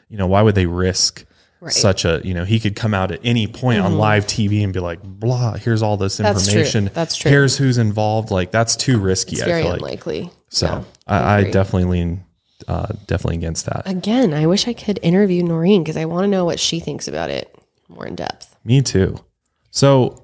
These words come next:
Speaker 1: as of two thousand seventeen, uh, last time I saw an interview with it, or maybe it was two thousand nineteen, uh, the West Des Moines Police Department did say that they're still receiving tips in the case,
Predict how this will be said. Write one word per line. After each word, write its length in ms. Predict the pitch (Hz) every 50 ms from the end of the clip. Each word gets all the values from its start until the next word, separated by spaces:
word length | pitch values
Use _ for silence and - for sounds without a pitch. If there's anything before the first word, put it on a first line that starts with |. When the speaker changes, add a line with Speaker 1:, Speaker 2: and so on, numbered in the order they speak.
| _ -
Speaker 1:
as 220 | - 110 120 139 143
of 80 | 147
two 100 | 135 -
thousand 280 | 139 139 135 131 123 110
seventeen, 800 | - - 120 120 117 104 - - 110 110 117 127 131 131 127 127 -
uh, 240 | 101 95 95 95 92 95 -
last 280 | 98 95 101 101 -
time 200 | - 113 101 95
I 120 | 92 92 92
saw 220 | - - 101 95
an 100 | 90 -
interview 340 | - 98 101 98 104 104 98
with 100 | 98 104
it, 60 | -
or 140 | - 107 101 98
maybe 200 | 110 117 117 107
it 40 |
was 80 | 98 -
two 140 | - 113 98
thousand 220 | 95 95 101 90
nineteen, 560 | 87 92 90 87 - - - 87 85 87 95 - _ _ _ _ _ _ _
uh, 180 | 95 95 95 90
the 80 | 90 90
West 240 | 104 113 117 -
Des 60 | - 104
Moines 300 | 107 104 98 98 95 92
Police 240 | - 95 98 98
Department 460 | - - - 101 95 92 95 92 87 87
did 200 | 95 95 90 -
say 360 | - - 90 92 95 101 104
that 200 | 98 92 87 -
they're 120 | 85 90
still 280 | 90 - - 101 98 98
receiving 420 | 98 98 95 - - 98 95 92 95
tips 260 | - 113 98 - -
in 80 | 95
the 60 | 90 90
case, 440 | - - 98 101 117 123 - -